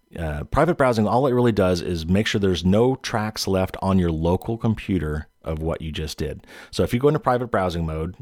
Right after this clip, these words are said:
do whatever you're gonna do and come back out, it, whatever you did while you're in private browsing mode, there should be, if they do it right, there should be no record anywhere on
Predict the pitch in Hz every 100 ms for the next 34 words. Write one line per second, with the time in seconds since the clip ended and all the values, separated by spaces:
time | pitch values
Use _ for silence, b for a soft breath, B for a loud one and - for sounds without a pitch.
0 | - 82 90 90 87 87 95 92 87 85
1 | 98 92 98 92 80 - B B B B
2 | _ - - _ 82 104 123 147 151 139
3 | 127 131 117 113 107 - 107 95 98 107
4 | 120 120 120 92 - 196 160 82 95 -
5 | 85 95 117 101 82 90 92 92 85 95
6 | 127 113 - 92 87 95 104 101 92 -
7 | 87 90 85 80